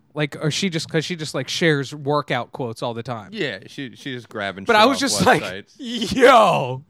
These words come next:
Speaker 1: don't do that. Don't do that, please. Jesus Christ." So, um, I don't know. I th-, they seem like good people. I, I just, you know, my told you so's. They should, probably shouldn't have gotten together.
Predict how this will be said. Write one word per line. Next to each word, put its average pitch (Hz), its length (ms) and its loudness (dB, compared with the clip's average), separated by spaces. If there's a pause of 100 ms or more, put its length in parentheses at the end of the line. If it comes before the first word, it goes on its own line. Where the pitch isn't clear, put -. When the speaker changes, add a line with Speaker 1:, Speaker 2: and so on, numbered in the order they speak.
(100)
Speaker 1:
don't 294 400 6
do 269 360 2
that. 170 460 4 (840)
Don't 240 360 2
do 202 240 0
that, 113 300 -4 (100)
please. 156 540 -2
Jesus 165 440 -2
Christ." 143 540 -4 (760)
So, 170 320 2
um, 139 320 0 (680)
I 165 100 4
don't 156 100 2
know. 139 280 -4 (140)
I 190 80 -6
th-, 196 140 -10
they 220 160 -2
seem 196 200 -2
like 147 200 -2
good 139 180 -2
people. 135 340 -6
I, 139 140 -4 (120)
I 156 140 -2
just, 139 280 -12 (360)
you 180 140 -8
know, 110 160 -8
my 147 180 -2
told 143 260 -8
you 131 60 -10
so's. 131 300 -10
They 123 80 -6
should, 139 280 -10 (140)
probably 147 220 -12
shouldn't 143 240 -14
have 131 100 -18
gotten 135 240 -10
together. 135 380 -10